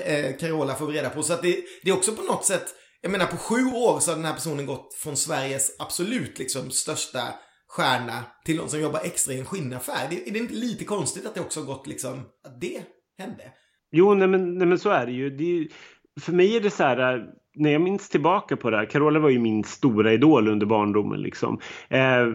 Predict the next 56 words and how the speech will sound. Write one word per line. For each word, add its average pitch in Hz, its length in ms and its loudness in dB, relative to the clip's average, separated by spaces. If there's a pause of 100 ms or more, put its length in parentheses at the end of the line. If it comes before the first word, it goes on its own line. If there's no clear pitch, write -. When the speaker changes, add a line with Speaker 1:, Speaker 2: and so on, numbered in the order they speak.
(360)
Speaker 2:
från 156 280 6
att 117 120 4
jag 117 140 4
såg 143 260 2
Främling 113 520 0
när 117 80 0
hon 110 180 -2
slog 110 240 -4
igenom 120 400 4
så 123 120 -4
älskade 135 500 2
jag 107 200 4
henne, 110 260 0
men 120 160 0
sen 135 240 0
så 151 140 -2
tappade 151 460 0
jag 117 100 4
henne 113 260 0
ju, 113 320 -4
för - 120 -6
det 120 100 2
kom 120 220 0
ju 117 80 4
andra 120 360 4
artister 110 440 -6
och 110 80 -4
så, 104 160 -6
liksom. - 400 -6 (380)
Men 147 240 4
för 151 120 4
mig 147 200 10
var 180 140 4
det 175 80 4
ju 180 60 4
liksom 135 400 2
eoner 151 600 6
av 110 220 2
tid 123 360 -2
mellan 110 400 2
åttiotre 113 680 0
och 110 240 -4
nittio. 147 580 2
Alltså 127 180 0
nu 123 60 8 (100)
Speaker 1:
Mm. 160 60 8
Speaker 2:
hade, 143 240 4
nu 135 120 8
var 170 160 6
ju 175 100 8
hon 113 280 2
liksom 107 360 0
gammal 117 640 2
på - 140 -6
något 104 260 -6
sätt. 110 200 -8